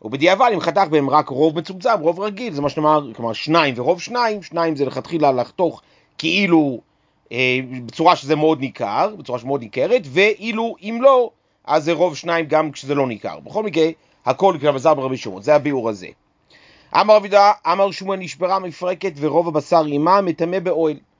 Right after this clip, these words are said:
אחרי שראינו לגבי בעל חי שנשברה מפרקת ורוב בשר שעליה, אז פה הגמרא מביאה ביחס לאדם. נשברה מפרקת של אדם ורוב בשר שעליה, למרות שהוא עדיין מפרפר,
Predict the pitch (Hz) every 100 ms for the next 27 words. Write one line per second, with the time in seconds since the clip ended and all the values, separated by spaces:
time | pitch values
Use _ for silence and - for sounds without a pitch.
0 | _ _ - - 196 180 165 180 196 165
1 | 147 143 151 160 156 151 143 180 170 143
2 | 117 143 151 151 127 165 127 139 147 147
3 | 165 156 160 202 226 202 208 _ _ _
4 | _ _ _ - 127 - 208 156 185 180
5 | 151 175 196 165 180 160 147 170 165 170
6 | 165 147 _ _ _ _ _ _ 139 135
7 | 135 175 202 196 143 180 190 170 151 147
8 | 135 160 135 156 147 131 156 143 135 123
9 | 156 202 233 - _ _ - 160 151 143
10 | 165 147 - 131 127 185